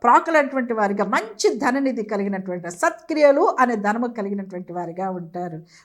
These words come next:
తర్వాత ఐదవదిగా, ఔదార్యము కలిగినటువంటి వారిగా ఉంటారు. అన్ని విషయాల్లో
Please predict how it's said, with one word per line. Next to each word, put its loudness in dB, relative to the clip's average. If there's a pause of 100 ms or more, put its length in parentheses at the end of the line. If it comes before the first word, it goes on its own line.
తర్వాత 4
ఐదవదిగా, 4 (120)
ఔదార్యము 8
కలిగినటువంటి 0
వారిగా 2
ఉంటారు. -2
అన్ని -8
విషయాల్లో 0